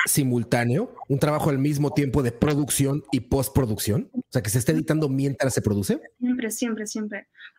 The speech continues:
Speaker 2: O sea,
Speaker 1: Siempre.
Speaker 2: solamente las producciones de películas independientes que no tienen mucho presupuesto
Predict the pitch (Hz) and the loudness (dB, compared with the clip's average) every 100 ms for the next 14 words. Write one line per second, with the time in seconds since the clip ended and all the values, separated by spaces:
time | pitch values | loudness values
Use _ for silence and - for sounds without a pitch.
0 | - 262 - - 359 403 403 403 311 220 | -4 0 0 0 0 0 0 0 0 -2
1 | - - - 226 220 - 269 262 262 - | -8 -8 -4 -2 -2 -2 -2 0 -2 -2
2 | 185 180 - 214 214 233 220 208 185 156 | -6 -6 -8 -6 -2 -2 -2 -2 -4 -6
3 | 175 185 226 226 262 - 196 214 208 202 | -8 -4 -2 -2 -4 -4 -6 -4 -2 -4
4 | 196 196 190 - - 208 208 285 370 | -6 -8 -10 -14 -6 -6 -4 -4 -4